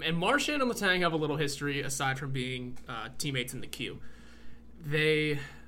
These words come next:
<laughs> they've gotten into it before. I mean, a couple of French-Canadian guys, that'll happen. But also, just looking back at some of the tape,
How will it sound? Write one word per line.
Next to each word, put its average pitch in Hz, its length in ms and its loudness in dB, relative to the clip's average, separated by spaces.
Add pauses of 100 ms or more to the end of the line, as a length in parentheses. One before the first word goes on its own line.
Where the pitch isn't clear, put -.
(420)
<laughs> 147 80 -10 (440)
they've 220 200 2
gotten 254 220 2
into 160 260 2
it 143 80 -2
before. 120 800 -6
I 131 40 -10
mean, 117 200 -8 (120)
a - 40 -18
couple 113 240 -8
of 123 80 -4
French-Canadian 120 640 -4
guys, 107 240 -6
that'll 104 200 -8
happen. 120 440 -8
But 143 240 -4
also, 196 400 2
just 180 220 0
looking 202 260 0
back 151 340 0
at 147 140 0
some 147 160 -2
of 135 60 -2
the 131 60 -2
tape, 139 360 -2